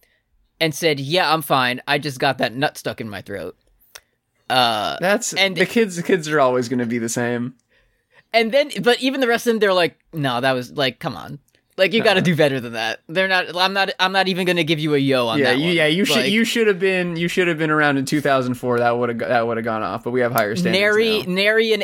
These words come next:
Speaker 1: Ayo to be found from this,
Speaker 2: No.
Speaker 1: uh, cohort. You gotta really step your game up.
Speaker 2: Unfortunately
Speaker 1: You got, you gotta be eating the, the, the, uh, extra creamy dill pickle chips if you wanna laugh in this
Speaker 2: Right,
Speaker 1: class.
Speaker 2: uh,
Speaker 1: We
Speaker 2: that's,
Speaker 1: have a,
Speaker 2: that's
Speaker 1: we
Speaker 2: pretty
Speaker 1: have a
Speaker 2: funny.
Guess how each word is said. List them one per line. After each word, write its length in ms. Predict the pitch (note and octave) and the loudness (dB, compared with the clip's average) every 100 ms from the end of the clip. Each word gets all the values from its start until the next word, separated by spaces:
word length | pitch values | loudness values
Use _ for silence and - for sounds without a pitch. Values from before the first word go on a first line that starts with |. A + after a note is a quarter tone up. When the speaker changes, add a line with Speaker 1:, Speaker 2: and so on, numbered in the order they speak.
| - | 0
Speaker 1:
Ayo 580 | F#3 F3+ E3+ D#3+ D3+ C#3+ | 2 2 2 2 2 0
to 100 | D#3+ | 0
be 160 | C3 | -2
found 500 | B2 C3 A2 F2 G#2+ | 0 0 0 -6 -14
from 200 | A2+ C3+ | -6 0
this, 200 | C3 A#2+ | 2 2
Speaker 2:
No. 260 | A#2 A#2 A#2 | 0 0 -2
Speaker 1:
uh, 120 | A2+ | -4
cohort. 480 | - B2 G#2 G#2+ G#2+ | -8 -10 -8 -8 -2
You 120 | D#3+ | 0
gotta 240 | E3 D3+ C#3+ | 2 2 0
really 260 | C#3+ C3 | 0 -2
step 220 | - A2+ - | -4 -8 -4
your 80 | |
game 80 | G#2+ | 0
up. 20 | C3+ | 0
Speaker 2:
Unfortunately 680 | E3 F3 E3 E3 D3+ D3+ | 2 0 2 0 2 2
Speaker 1:
You 60 | D3 | 4
got, 260 | A#3 C4 F#3+ | 2 0 0
you 160 | B3 | 2
gotta 200 | C#4+ C#4+ | 2 2
be 120 | A#3 C4 - | 2 0 4
eating 380 | A#3+ A#3 G#3+ D#3+ | 4 4 0 0
the, 280 | G3 F3+ E3 | 2 2 -2
the, 600 | C#3 E3 D#3 D3 C#3+ C3 | 0 2 4 2 2 0
the, 400 | C#3+ B2 D3 C3+ | -8 -4 -2 -2
uh, 300 | C3+ C3 B2 - | -4 -4 -6 -2
extra 360 | E3+ - F#3 | -4 -2 -6
creamy 480 | - E3+ E3 D#3+ D#3 | -4 -4 -2 0 -2
dill 240 | C3+ D3+ | 0 -2
pickle 320 | B2+ C#3+ A2+ A#2 | 0 -2 -2 -6
chips 380 | C3 A#2 - | -6 -6 -8
if 120 | C#3 C#3+ | -8 -4
you 140 | C3+ | -2
wanna 220 | B2 A#2+ | -2 -2
laugh 280 | B2 A#2+ A#2+ | 0 0 0
in 60 | F3 | 0
this 100 | F#3 | 0
Speaker 2:
Right, 320 | E3+ D3+ D3+ | 2 4 2
Speaker 1:
class. 100 | D3 | 2
Speaker 2:
uh, 300 | D#3 D3 D3+ | 2 2 2
Speaker 1:
We 40 | D#3 | 2
Speaker 2:
that's, 20 | |
Speaker 1:
have 40 | |
a, 20 | F3 | 2
Speaker 2:
that's 220 | G3 A#3 | 0 0
Speaker 1:
we 40 | |
Speaker 2:
pretty 140 | E3+ C3+ | 0 0
Speaker 1:
have 100 | D#3 | 2
a 40 | |
Speaker 2:
funny. 340 | B2+ B2+ C3 | -2 -2 -4